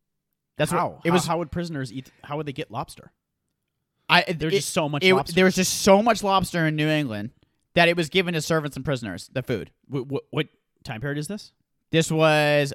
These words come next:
Speaker 1: before World War Two.
Speaker 2: Ah, okay.
Speaker 1: Yeah.
Speaker 2: So not that long ago. Not that long
Speaker 1: Not
Speaker 2: ago,
Speaker 1: that long
Speaker 2: lobster
Speaker 1: ago.
Speaker 2: was not a delicacy. It was
Speaker 1: Yeah.
Speaker 2: just commonplace.
Speaker 1: Yep. It was not a delicacy. It, well, it was less than commonplace. It was like
Speaker 2: It was
Speaker 1: porridge.
Speaker 2: like bre-, it was a porridge, yeah,
Speaker 1: Yeah, it was
Speaker 2: bread.
Speaker 1: like porridge.
Speaker 2: Yeah.
Speaker 1: Um,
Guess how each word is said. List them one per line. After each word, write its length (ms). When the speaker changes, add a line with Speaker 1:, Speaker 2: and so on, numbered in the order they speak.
Speaker 1:
before 460
World 200
War 120
Two. 260
Speaker 2:
Ah, 260
okay. 400
Speaker 1:
Yeah. 340
Speaker 2:
So 120
not 140
that 120
long 220
ago. 160
Not 160
that 80
long 160
Speaker 1:
Not 120
Speaker 2:
ago, 80
Speaker 1:
that 80
long 80
Speaker 2:
lobster 260
Speaker 1:
ago. 200
Speaker 2:
was 80
not 200
a 40
delicacy. 520
It 40
was 80
Speaker 1:
Yeah. 140
Speaker 2:
just 240
commonplace. 640
Speaker 1:
Yep. 300
It 100
was 120
not 140
a 20
delicacy. 560
It, 260
well, 140
it 40
was 120
less 180
than 80
commonplace. 400
It 80
was 140
like 240
Speaker 2:
It 60
was 60
Speaker 1:
porridge. 160
Speaker 2:
like 100
bre-, 80
it 80
was 100
a 100
porridge, 480
yeah, 80
Speaker 1:
Yeah, 40
it 80
was 80
Speaker 2:
bread. 100
Speaker 1:
like 100
porridge. 460
Speaker 2:
Yeah. 320
Speaker 1:
Um, 180